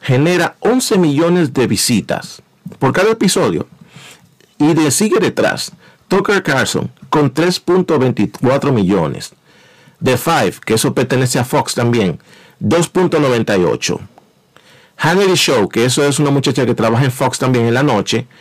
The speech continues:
genera dos punto noventa y cuatro millones. Fox News Prime Time, dos punto treinta y siete. The Anchor Angle, también de Fox,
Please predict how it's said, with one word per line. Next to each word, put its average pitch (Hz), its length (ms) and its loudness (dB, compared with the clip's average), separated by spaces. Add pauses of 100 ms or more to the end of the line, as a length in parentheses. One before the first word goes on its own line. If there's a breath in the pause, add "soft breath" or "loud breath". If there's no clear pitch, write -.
(140 loud breath)
genera 147 500 0 (360 loud breath)
dos 170 300 0
punto 180 340 0
noventa 117 300 0
y 87 60 -2
cuatro 95 360 0
millones. 78 560 -4 (1000 soft breath)
Fox 190 400 0
News 156 320 0
Prime 143 320 0
Time, 120 320 0 (840 loud breath)
dos 180 320 0
punto 185 320 0
treinta 123 300 0
y - 40 -2
siete. - 520 -2 (1080 soft breath)
The 139 200 0
Anchor 170 500 0 (100)
Angle, 123 380 0 (560)
también 120 320 2
de 139 60 0
Fox, 123 380 -4